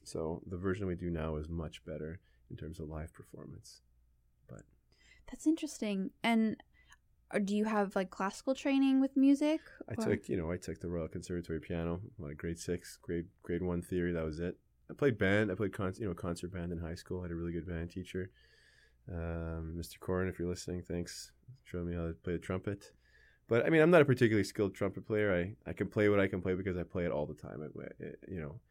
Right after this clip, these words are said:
Speaker 1: I, I wish I was a ba-, a better trumpet player, but I don't, you know, I don't, I don't practice enough, quite frankly.
Speaker 2: <laughs>
Speaker 1: I'm, I'm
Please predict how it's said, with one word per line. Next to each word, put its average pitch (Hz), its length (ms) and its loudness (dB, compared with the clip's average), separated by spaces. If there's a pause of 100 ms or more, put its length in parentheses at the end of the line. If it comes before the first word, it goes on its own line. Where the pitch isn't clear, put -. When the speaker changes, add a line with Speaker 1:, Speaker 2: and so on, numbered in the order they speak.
(360)
Speaker 1:
I, 82 280 -6
I - 20 -2
wish 104 320 2
I 95 60 2
was 90 140 0
a 85 40 -8
ba-, 85 280 -4 (120)
a 85 100 -4
better 90 260 0
trumpet 90 400 -6
player, 95 220 -4
but 92 240 -6
I 104 60 -2
don't, 87 160 -4 (100)
you 85 60 -10
know, - 100 -12
I - 40 -10
don't, - 120 -14 (140)
I - 60 -4
don't 131 120 -2
practice - 300 -6
enough, - 180 -12
quite - 160 -12
frankly. - 520 6
Speaker 2:
<laughs> - 40 -6
Speaker 1:
I'm, - 400 0
I'm 80 160 -6